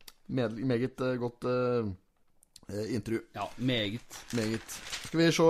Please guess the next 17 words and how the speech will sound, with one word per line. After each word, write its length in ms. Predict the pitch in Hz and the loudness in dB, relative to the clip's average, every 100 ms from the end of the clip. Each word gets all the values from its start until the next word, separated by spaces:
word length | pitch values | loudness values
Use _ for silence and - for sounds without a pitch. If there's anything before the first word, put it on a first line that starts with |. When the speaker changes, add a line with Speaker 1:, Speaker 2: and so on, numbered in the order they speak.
| 165 | 8
Speaker 1:
i 340 | 160 160 156 | 8 8 6
margen 400 | 151 139 135 151 | 6 6 4 2
her, 120 | 170 180 | 2 2
så 120 | 156 | 2
er 40 | 135 | 2
det 60 | 143 | 0
noe 80 | - | 0
forskning 480 | 135 - - 143 147 | -2 -2 0 0 2
på 380 | 131 135 135 | 2 4 2
elgpåkjørsler. 1400 | - 127 104 95 95 95 95 95 92 107 104 - 123 - 170 | 2 2 2 0 0 -2 -2 -4 -4 -2 -2 -2 -4 -4 -4
Den 180 | 110 107 | -2 0
bør 100 | 95 | -2
vi 60 | 85 | -2
ikke 120 | 92 | -6
Speaker 2:
Nei. 100 | 101 | -6
Speaker 1:
ta 60 | |
nå. 40 | - | -8